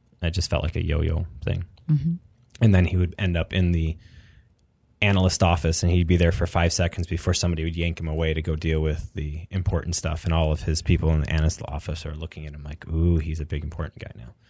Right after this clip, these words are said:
Speaker 1: So it's just these weird, like, moments that, like, I don't know why they scripted it that way, but they're making the money, not me.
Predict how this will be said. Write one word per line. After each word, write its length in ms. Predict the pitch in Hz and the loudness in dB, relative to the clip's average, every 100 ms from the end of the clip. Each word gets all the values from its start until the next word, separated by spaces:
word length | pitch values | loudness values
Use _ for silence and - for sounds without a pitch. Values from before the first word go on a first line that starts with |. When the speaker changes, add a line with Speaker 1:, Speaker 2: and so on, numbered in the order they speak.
| - - - | -20 -20 -6
Speaker 1:
So 160 | - 113 | 2 4
it's 140 | 101 | 6
just 140 | - - | 4 4
these 160 | 110 | 6
weird, 340 | 101 110 110 104 | 8 6 6 6
like, 240 | 98 - _ - | 2 0 _ 0
moments 360 | 101 98 98 - | 4 6 4 4
that, 120 | 95 | 4
like, 240 | 90 90 | 4 4
I 60 | 90 | 4
don't 100 | 90 | 4
know 140 | 92 | 4
why 220 | 87 87 87 | 4 4 4
they 120 | 90 | 2
scripted 360 | - 95 - 104 | 0 -4 0 2
it 80 | 101 | 4
that 160 | 104 | 6
way, 160 | 101 107 | 6 6
but 300 | 95 87 - _ - - _ - | 4 0 -2 _ -20 -20 _ 0
they're 100 | 90 | 4
making 320 | 95 - 98 | 6 6 8
the 40 | |
money, 200 | 95 104 | 8 8
not 180 | 92 90 | 8 6
me. 180 | 80 80 | 4 -4